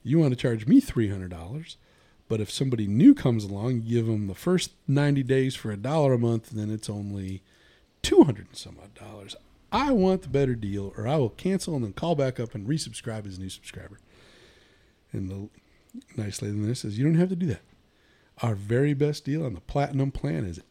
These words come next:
eight bucks a month." I was like,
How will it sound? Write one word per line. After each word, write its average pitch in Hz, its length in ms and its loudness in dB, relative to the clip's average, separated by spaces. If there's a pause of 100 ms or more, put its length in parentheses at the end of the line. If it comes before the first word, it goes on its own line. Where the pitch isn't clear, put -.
(120)
eight 123 240 -2 (140)
bucks - 380 -6
a 160 40 -2
month." 117 380 -6 (1080)
I 113 100 -6
was 92 220 -10
like, 87 180 -14